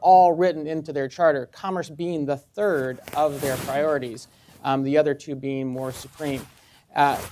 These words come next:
and what we've seen over time is an evolution of the way companies think about their roles in societies.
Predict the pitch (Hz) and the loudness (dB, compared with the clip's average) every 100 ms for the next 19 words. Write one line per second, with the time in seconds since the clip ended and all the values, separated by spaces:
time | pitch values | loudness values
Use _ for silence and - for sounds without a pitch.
0 | - 180 190 185 180 - 190 190 170 - | -6 -2 2 2 0 0 2 2 0 -2
1 | 269 254 220 180 175 208 208 185 185 185 | 2 4 6 4 -2 -2 0 2 2 2
2 | 185 233 254 214 170 180 185 180 220 202 | 2 0 0 -2 0 2 2 2 0 0
3 | 185 165 - 226 220 185 160 156 156 147 | 0 -2 -4 -2 0 4 4 4 0 2
4 | 175 175 156 147 - 160 151 147 - 147 | 4 6 4 2 -4 -10 -10 -8 -2 0
5 | 143 117 92 | 0 -2 -10